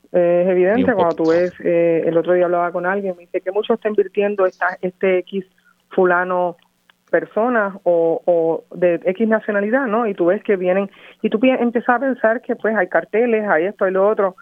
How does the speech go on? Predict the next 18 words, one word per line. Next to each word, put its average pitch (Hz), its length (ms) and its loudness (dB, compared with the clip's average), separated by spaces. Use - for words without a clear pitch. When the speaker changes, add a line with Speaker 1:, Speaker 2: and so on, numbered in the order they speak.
Speaker 1:
Definitivo, 214 680 0
o 190 120 -2
sea, 185 320 0
hay, 226 380 -2
el, 214 180 -2
el 202 140 -2
problema 220 360 0
es 294 80 -12
cómo 247 300 0
lo 226 180 2
hacen, 196 400 -6
y 175 60 -12
lo 185 160 -2
hacen 220 360 -4
porque 185 220 -10
tenemos 175 320 -8
un 220 140 -4
gobierno 214 640 0